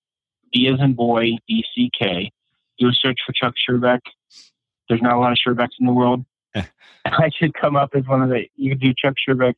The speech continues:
Speaker 1: manufactured housing. I will be one of the, I'll be the, right there at the top. Connect with me. When I try and connect with somebody, I give them a little bit about how I hope to have the relationship benefit.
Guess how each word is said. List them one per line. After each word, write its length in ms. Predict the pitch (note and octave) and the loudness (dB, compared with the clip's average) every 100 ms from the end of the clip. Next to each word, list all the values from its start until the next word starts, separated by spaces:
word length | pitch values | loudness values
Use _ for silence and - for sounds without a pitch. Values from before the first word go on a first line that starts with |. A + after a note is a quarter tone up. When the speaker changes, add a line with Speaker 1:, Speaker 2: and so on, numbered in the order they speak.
| - | -2
Speaker 1:
manufactured 680 | C3 B2 B2 A2 - A#2 | 2 2 2 -4 -4 -6
housing. 440 | A#2 A2+ G#2+ A2 A2 - _ _ _ | -4 -4 -4 -4 -4 -8 _ _ _
I 80 | A2+ | -2
will 80 | A2+ | 0
be 140 | G#2+ | 0
one 180 | G#2 G#2+ | -2 -2
of 60 | G#2 | -2
the, 240 | G2+ G2 - | -2 -4 -6
I'll 140 | A2+ G#2+ | -4 -4
be 80 | A2 | -4
the, 120 | G2+ - - | -6 -8 -6
right 160 | G#2 | -6
there 100 | - | -6
at 80 | G2 | -8
the 60 | - - | -6 -2
top. 240 | F#2 - _ _ _ | -2 -2 _ _ _
Connect 280 | - D3 C#3+ - | 0 0 2 -2
with 160 | A2+ | -2
me. 220 | G2+ E2+ - _ _ _ | -2 -4 -10 _ _ _
When 120 | B2+ | 0
I 80 | C3+ | 2
try 140 | C#3+ D3 | 2 2
and 120 | B2+ | 2
connect 260 | B2 A#2 - | 2 0 -2
with 100 | G#2 | -4
somebody, 260 | G#2+ G#2 | -2 2
I 120 | G#2 G#2+ | 0 0
give 160 | G#2 | -4
them 80 | G#2 | -6
a 60 | G2+ | -6
little 200 | G2+ F#2+ | -6 -2
bit 180 | G2 F#2+ - | -4 -4 -8
about 320 | G2+ F#2+ F2 _ _ _ _ - | -2 0 0 _ _ _ _ -14
how 220 | - G#2+ | -4 0
I 140 | G2+ G#2 | 2 2
hope 200 | G#2 F#2+ _ - | -2 -6 _ -6
to 220 | G2+ F#2 F2 _ _ _ _ | -2 -2 -4 _ _ _ _
have 160 | - G2+ | -4 -4
the 100 | F#2+ | -4
relationship 540 | G2 F#2+ - - F#2 | -4 -4 -6 -8 -10
benefit. 360 | - F#2 - E2+ | -6 -6 -6 -12